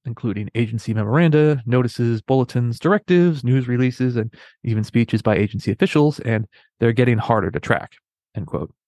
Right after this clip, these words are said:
Wayne's most recent informal inventory of such documents found over a hundred and three thousand accessible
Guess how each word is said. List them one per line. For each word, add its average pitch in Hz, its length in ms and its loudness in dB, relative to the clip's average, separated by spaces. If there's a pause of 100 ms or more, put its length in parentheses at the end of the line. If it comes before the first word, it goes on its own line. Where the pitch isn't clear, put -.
Wayne's 170 240 2
most 165 220 2
recent 147 260 0
informal 123 480 2
inventory 127 560 2
of 110 80 -2
such - 160 -8
documents 107 480 -2
found 110 320 0
over 110 300 -2
a 110 80 -6
hundred 139 360 2
and 117 140 0
three 110 220 -2
thousand 160 420 2
accessible 110 680 0